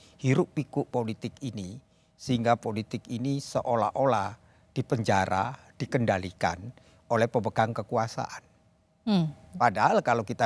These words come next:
Speaker 1: bicara tentang kekuasaan, itu sarana alat. Sarana alat apa untuk mencapai kesejahteraan rakyat.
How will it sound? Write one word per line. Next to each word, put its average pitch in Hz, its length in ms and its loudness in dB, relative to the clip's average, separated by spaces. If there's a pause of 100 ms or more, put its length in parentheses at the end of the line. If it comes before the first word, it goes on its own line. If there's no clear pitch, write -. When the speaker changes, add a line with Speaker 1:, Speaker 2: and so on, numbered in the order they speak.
Speaker 1:
bicara 147 480 2
tentang 107 320 -4
kekuasaan, 98 960 -2 (400)
itu 143 160 -6
sarana 127 560 0
alat. 113 400 -4 (560)
Sarana 131 480 0
alat 123 320 2
apa 117 400 0
untuk 117 240 -6
mencapai 104 400 -4
kesejahteraan 123 480 0
rakyat. - 380 -4